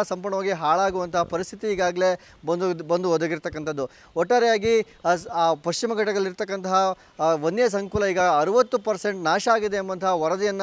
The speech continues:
ಕೆಲ ಪರಿಸರವಾದಿಗಳು ಕೊಡ್ತಾನೆ ಬಂದಿದ್ದಾರೆ. ಆದ್ರೂ ಕೂಡ ಇನ್ನೂ ಕೂಡ ನಮ್ಮ, ಆ, ಮಾನವರು ಎಚ್ಚೆತ್ಕೊಂಡು ಕೆಲಸವನ್ನ,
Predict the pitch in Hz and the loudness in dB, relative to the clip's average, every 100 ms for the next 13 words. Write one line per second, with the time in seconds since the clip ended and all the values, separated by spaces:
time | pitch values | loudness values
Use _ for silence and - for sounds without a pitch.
0 | 190 185 165 180 170 165 175 202 180 175 | 0 0 0 2 2 0 -2 -2 0 -2
1 | 180 180 180 170 - - 175 170 233 196 | -2 -2 0 -2 -6 -4 -4 0 0 0
2 | 165 160 175 180 175 220 247 240 214 202 | 0 2 4 4 4 2 0 2 2 0
3 | 233 240 220 202 202 202 - - 170 165 | -2 0 0 0 0 0 -2 -8 -4 -2
4 | 170 190 202 170 156 233 220 214 208 202 | 0 0 0 0 2 -2 -2 -2 0 0
5 | - 165 185 190 | -2 -4 -2 -2